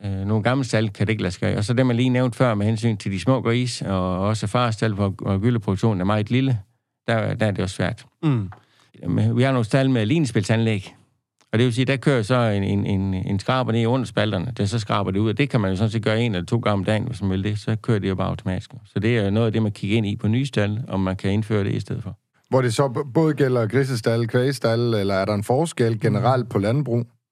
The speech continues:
Speaker 1: Øh, ja, k-, kvægstalde, der er de købt linespil i mange år, og det har man også i nogle af svinestalde, så det er ikke noget nyt jo. Man siger, det er jo, det er måske mere nyt, hvis man også skal til at implementere det i, i slagtsvinestalde.
Speaker 3: Okay.
Speaker 1: Så vi kender det godt systemet jo.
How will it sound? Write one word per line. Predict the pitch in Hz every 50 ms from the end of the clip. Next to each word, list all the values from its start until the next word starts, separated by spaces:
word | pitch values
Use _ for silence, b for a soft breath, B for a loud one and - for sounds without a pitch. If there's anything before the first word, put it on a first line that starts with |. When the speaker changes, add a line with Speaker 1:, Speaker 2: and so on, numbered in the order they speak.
| _ _ _ _ _ _ _ _ _ - 110
Speaker 1:
Øh, | 107 101 104 101 101 - - -
ja, | 123 110 107 -
k-, | 123 123 -
kvægstalde, | - 160 156 123 - 127 123 131
der | 139
er | 131
de | 110
købt | 98 - 107 104
linespil | 113 123 110 - 123 107
i | 98
mange | 104 107 107 104
år, | 98 95 90
og | 90 92
det | 117 110
har | 113 117
man | 104 98
også | 101 107 104 107
i | 101
nogle | 110 113 110 95
af | 85
svinestalde, | 87 104 107 107 101 - 98 98 95 -
så | - 95
det | 110 110
er | 110
ikke | 117 117 -
noget | 101 92 92
nyt | 98 113 113 - -
jo. | - 76 - - -
Man | 92
siger, | - 95 95
det | 90 98
er | 95
jo, | 92 92 87 90 -
det | - 95
er | 90
måske | 90 90 85 - 120
mere | 120 117 113
nyt, | 107 113 120 -
hvis | - 101 -
man | 101 101
også | 101 101
skal | - 107
til | - 113
at | 104
implementere | 92 85 - 95 92 90 - - 120 110 92
det | 85 87
i, | 87 85 85 98 95 85
i | 85
slagtsvinestalde. | - 131 123 117 - 95 87 80 - - 85 87 90 82 - _ _ _ _ _ _ -
Speaker 3:
Okay. | 254 254 - -
Speaker 1:
Så | 101
vi | 104
kender | - 139 147 143 117
det | 101 92
godt | 107 107 101
systemet | - - - - 101 95 82 78
jo. | 82